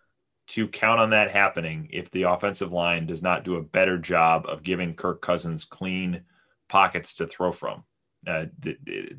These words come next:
if they don't do a better job of, of, uh, protecting him than they have. So if that doesn't happen, I think that puts a ceiling on how good you're gonna be.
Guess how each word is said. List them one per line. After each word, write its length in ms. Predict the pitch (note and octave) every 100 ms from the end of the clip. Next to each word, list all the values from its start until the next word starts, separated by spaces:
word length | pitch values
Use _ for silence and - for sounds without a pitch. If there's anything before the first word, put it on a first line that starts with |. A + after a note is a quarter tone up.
| _
if 120 | - E2
they 140 | F2
don't 180 | F#2 F#2
do 140 | F#2+
a 60 | E2+
better 200 | F2+ F2
job 400 | F2 E2 E2 D#2
of, 160 | D#2 - _ _ _ _ _ _ _
of, 400 | - E2+ D#2 C#2+
uh, 360 | D#2+ D#2+ D#2 D2+ - _ _ -
protecting 460 | F#2 G#2 A2+ F#2
him 180 | F2 F#2+
than 120 | F#2+
they 120 | F#2+
have. 320 | G2 A2 - - _ _
So 460 | - G#2+ G2 F2+ - - - _ _ _ _ _
if 320 | A2 B2 -
that 400 | G#2+ A2+ C#3+ C#3
doesn't 300 | C#3+ D3+ B2
happen, 760 | G#2+ - C3 B2 D#2+ D2 D2+ D#2 _ _ _ _ _ _ _ -
I 120 | G#2+
think 240 | A2 A2
that 180 | - G#2
puts 240 | - A2+ A#2
a 80 |
ceiling 760 | A2 - B2+ C#3+ F2 D#2+ G2+ G#2+ -
on 500 | F#2 F2+ F#2 F#2 F2+
how 220 | G#2 A#2+
good 220 | G2 C3
you're 100 | G2+
gonna 160 | D#2+ C#2+
be. 280 | - -